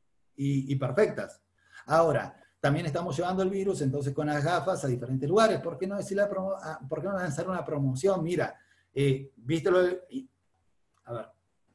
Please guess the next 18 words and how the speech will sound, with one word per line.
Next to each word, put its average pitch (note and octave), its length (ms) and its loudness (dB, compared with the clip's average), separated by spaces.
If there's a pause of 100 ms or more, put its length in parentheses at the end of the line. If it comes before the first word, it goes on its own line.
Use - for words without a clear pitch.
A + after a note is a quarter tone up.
educar G3 480 4
al A#3+ 120 4
paciente? E3+ 720 0
¿Viste C3 220 -2
lo E3+ 120 4
del D#3 100 4
virus? G3+ 360 4
¿Viste C3+ 220 2
lo D3 80 0
que C3 60 -2
pasó C#3 220 0
acá F#3 280 6
con D#3+ 120 0
las B2 100 0
gafas? F3 300 2
Bla, C3+ 160 2
bla, D#3 40 4
bla. G3+ 320 2